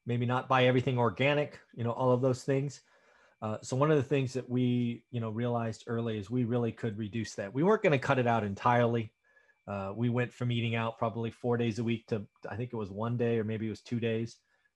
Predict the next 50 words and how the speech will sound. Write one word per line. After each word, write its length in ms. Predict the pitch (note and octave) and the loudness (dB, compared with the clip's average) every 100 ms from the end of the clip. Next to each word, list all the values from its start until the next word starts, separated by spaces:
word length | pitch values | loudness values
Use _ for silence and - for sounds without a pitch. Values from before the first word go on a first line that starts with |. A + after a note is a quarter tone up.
| - | -12
Um, 260 | G#2+ G2+ G#2+ | -8 -6 -2
but 140 | C3 | 0
again, 220 | C#3+ C#3 | 2 2
yeah, 140 | A#2+ A2 | 2 2
we 160 | A#2+ | 2
made 220 | B2+ A#2+ | 2 0
some 160 | - A2+ | -2 -4
adjustments. 640 | G#2 B2 - B2+ B2 - _ _ _ _ _ _ _ _ _ _ _ _ _ _ _ _ E3+ | 0 0 0 -6 -8 -14 _ _ _ _ _ _ _ _ _ _ _ _ _ _ _ _ 6
Um, 320 | F#3 F#3 D3+ D3+ | 8 8 6 2
you 80 | G3 | 6
know, 60 | F#3 | 8
we 120 | G#3+ | 8
didn't 200 | A#3 G#3+ | 8 10
really 180 | G#3 F#3 | 8 10
know 360 | D#3 D#3+ F3 - | 8 8 6 2
where 200 | D#3+ E3 | 4 6
this 180 | D#3+ - | 4 2
could 160 | D#3 | 0
go, 200 | D3 D#3+ | 6 6
but 220 | D#3+ C3 C3 | 4 0 0
we, 240 | C#3 A#2+ D3+ | 0 0 -2
we 140 | D3 | 0
were, 280 | C3+ B2+ A#2 | 0 0 -2
you 100 | C3 | -4
know, 100 | A2 | -4
thinking, 320 | G#2 C3+ A#2+ A2+ | -4 -6 -4 -6
of 100 | - | -4
course, 480 | A#2+ G#2+ - - - | -4 -4 -8 -20 -12
you 100 | G#2+ | -8
know, 100 | G2+ | -8
it 100 | A#2+ | -8
could 140 | A#2+ G#2+ | -8 -4
go 120 | G#2 | -2
more, 240 | G#2 A2 | 0 0
we 100 | A2 | -2
could 140 | - A2+ | -2 -4
eat 120 | G#2 | -2
out 200 | G#2 A2 | -4 -4
more, 140 | G#2+ | -6
we 120 | G#2+ | -6
can 100 | G#2+ | -4
go 60 | G#2+ | -4
to 60 | G2+ | -4
nicer 300 | G#2 - G2+ | -6 -6 -8
restaurants, 640 | G2+ - G#2+ G2+ G2+ - | -8 -8 -6 -6 -8 -12
you 80 | G#2 | -12
know, 100 | G#2 | -12
those 200 | G2+ - | -12 -14
things. 360 | G#2+ G2 G2 - | -16 -18 -16 -12
But, 160 | G#2 | -12